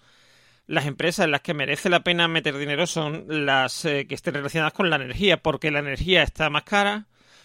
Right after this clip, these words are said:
las, eh, los ingresos van a ser mayores y las ganancias van a ser mayores. Entonces, mucho de ese dinero que estaba invertido en las tecnológicas, que era, digamos, eh, la, la guinda del pastel hasta hace poco,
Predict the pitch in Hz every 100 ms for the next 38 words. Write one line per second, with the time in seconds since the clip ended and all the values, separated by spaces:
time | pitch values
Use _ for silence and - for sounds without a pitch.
0 | _ - 147 147 147 139 139 - 147 143
1 | 135 131 131 123 123 120 117 131 139 131
2 | 147 151 151 170 147 151 165 156 151 151
3 | 190 202 - 156 147 131 135 139 190 165
4 | 160 143 156 139 160 135 131 139 160 -
5 | - - - _ 147 165 214 196 185 180
6 | 180 175 214 170 - 165 165 156 180 175
7 | 180 170 185 196 185 180 180 151 151 151
8 | 156 156 147 - 151 151 147 143 139 -
9 | - - - - _ 143 156 151 147 143
10 | 131 147 135 165 190 170 160 165 - 202
11 | 196 170 151 175 180 190 220